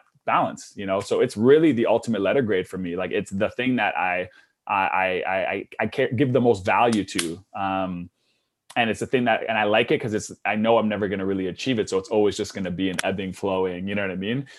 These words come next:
Um, and it's also a skill set. I also, I also believe it to be a skill set, balance, you know? Um, I think that not only is it a, like, a letter grade to me, it's a skill set. It's like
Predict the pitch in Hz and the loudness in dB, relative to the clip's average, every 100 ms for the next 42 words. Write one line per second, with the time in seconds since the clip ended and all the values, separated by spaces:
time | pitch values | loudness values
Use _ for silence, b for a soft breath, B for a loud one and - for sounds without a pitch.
0 | B B - 104 98 95 92 87 90 _ | B B -6 -2 0 0 -2 -8 -12 _
1 | _ _ _ _ _ _ - - 123 135 | _ _ _ _ _ _ -12 -4 0 4
2 | 147 151 120 - 131 127 - 90 69 - | 4 4 2 2 0 0 0 -2 -2 -4
3 | 87 95 98 117 135 104 98 104 113 120 | 0 2 4 2 2 0 0 2 2 2
4 | 117 104 107 107 104 90 95 - - 101 | 0 0 0 0 -2 -4 -4 -4 -2 -2
5 | 104 82 58 90 87 87 80 73 - 87 | -2 -4 -4 -2 -2 -2 -4 -10 -10 -8
6 | 82 90 - _ _ - 104 92 87 85 | -6 -8 -12 _ _ -12 -6 -4 -4 -6
7 | 85 92 _ _ _ _ _ _ _ _ | -10 -14 _ _ _ _ _ _ _ _
8 | _ _ _ _ _ - 95 117 101 98 | _ _ _ _ _ -4 -2 -2 -2 0
9 | 92 107 110 113 117 110 104 98 95 73 | 0 2 0 2 2 2 0 -2 -2 -2
10 | 98 101 113 107 120 117 117 127 131 107 | -2 0 2 2 2 0 -4 0 0 -2
11 | - - - 113 - 73 58 87 - 90 | -6 -8 0 0 0 -6 -6 -10 -6 -6
12 | 85 | -6